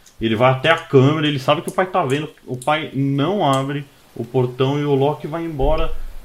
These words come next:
desesperado, triste, puto e,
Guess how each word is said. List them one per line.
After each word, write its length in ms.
desesperado, 920
triste, 520
puto 480
e, 640